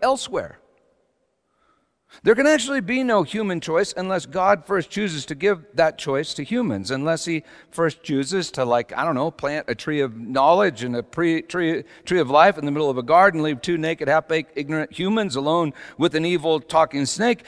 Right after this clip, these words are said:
that obviously slithered into that garden from someplace else that was already futile.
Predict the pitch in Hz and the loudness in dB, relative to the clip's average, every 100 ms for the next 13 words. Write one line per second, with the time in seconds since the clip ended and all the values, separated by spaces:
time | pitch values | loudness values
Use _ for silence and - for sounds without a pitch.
0 | - - 165 202 170 220 220 214 165 226 | -18 -2 2 6 8 8 8 2 2 -2
1 | - 226 320 285 254 240 220 220 208 202 | 0 0 4 4 4 4 6 4 4 4
2 | 233 277 214 - - - 240 269 285 302 | 6 6 2 -2 -20 0 2 6 6 6
3 | 302 311 349 349 349 339 330 330 349 359 | 6 6 8 6 6 4 6 6 8 8
4 | 311 359 392 277 110 | 6 6 8 6 4